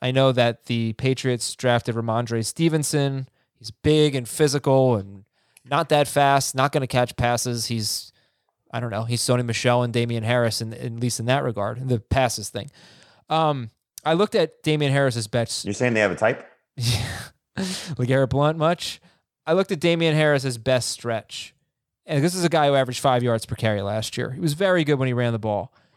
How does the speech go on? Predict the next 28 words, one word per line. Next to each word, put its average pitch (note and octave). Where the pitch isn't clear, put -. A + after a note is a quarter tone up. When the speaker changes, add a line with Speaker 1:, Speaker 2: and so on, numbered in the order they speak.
Speaker 1:
but D3+
his E3+
problem E3
was C3+
touchdowns. A2
So E3
he G#3
had F#3
six -
games, C#3
six -
games F#3
with C#3+
fourteen E3
or D3
more C#3+
carries. G#2+
He -
had G3
ninety-five F#3
or E3
more D#3
total D#3
yards C3
in A#2
four C3+
of G2+
them, G2